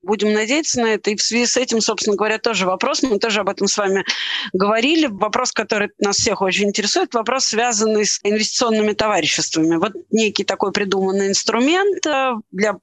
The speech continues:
привлечения инвестиций, созданный специально, упрощающий некоторым образом эту всю историю и создающий одновременно очень искусительная, да, потому что это коллективные инвестиции,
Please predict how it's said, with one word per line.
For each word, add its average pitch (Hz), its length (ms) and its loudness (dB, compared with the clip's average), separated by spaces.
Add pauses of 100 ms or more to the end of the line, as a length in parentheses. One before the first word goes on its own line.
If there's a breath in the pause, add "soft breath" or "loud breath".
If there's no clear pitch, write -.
привлечения 208 760 0
инвестиций, 220 1040 0 (420)
созданный 196 640 0
специально, 233 880 0
упрощающий 220 1080 0
некоторым 190 460 -2
образом 175 440 0
эту 180 240 -6
всю 196 240 0
историю 269 640 0 (120)
и 254 160 0
создающий 262 760 0
одновременно 233 920 0
очень 247 680 0 (220)
искусительная, 165 1080 0
да, 226 240 0
потому 247 380 0
что 233 320 -2
это 226 260 -2
коллективные 170 720 0
инвестиции, 294 720 0